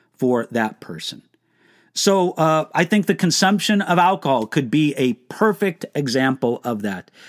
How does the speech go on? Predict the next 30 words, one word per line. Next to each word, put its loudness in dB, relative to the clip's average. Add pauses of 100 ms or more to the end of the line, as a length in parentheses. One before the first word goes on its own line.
(240)
It's 0
a 4
liberty 2
that 0
could -4
be 2
very 2
easily 0
a 0
stumbling 0
block 0 (320)
to 0
those 0 (120)
who -6
are -4
weak. -14 (400)
Uh, -2
these 2
just 0
have 2
to -2
do 0
with 0
areas 2
in 2
the 0
Christian -2
life -2 (760)
where, 2
uh, 0